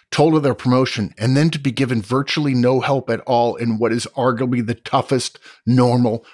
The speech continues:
promotion in the world. The toughest promotion in the world is getting named C E O.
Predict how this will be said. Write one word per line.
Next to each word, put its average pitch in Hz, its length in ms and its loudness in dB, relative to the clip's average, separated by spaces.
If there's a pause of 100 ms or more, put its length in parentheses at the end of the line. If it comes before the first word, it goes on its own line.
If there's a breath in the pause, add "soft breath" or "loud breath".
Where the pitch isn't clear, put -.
(120)
promotion 107 680 0 (280 soft breath)
in 120 120 0
the 117 100 4
world. 107 400 0 (720)
The - 60 -8
toughest - 460 -2 (260)
promotion 92 560 0
in 104 100 2
the 90 80 4
world 92 360 0
is - 260 -12 (120)
getting - 440 -4
named 92 300 -2
C - 280 -6
E 90 200 -4
O. - 200 -8